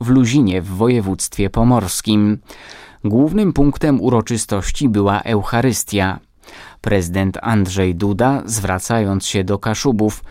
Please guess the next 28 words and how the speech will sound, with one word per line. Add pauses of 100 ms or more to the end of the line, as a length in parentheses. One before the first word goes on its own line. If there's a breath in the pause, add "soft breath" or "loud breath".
(280 loud breath)
dziękował
im
za
to,
co
przez
lata
robili
dla
Rzeczpospolitej. (920 loud breath)
Zjazdy
kaszubskie
odbywają
się
raz
w
roku, (120)
za
każdym
razem
w
innej
miejscowości
położonej
na
terenie
województwa
pomorskiego.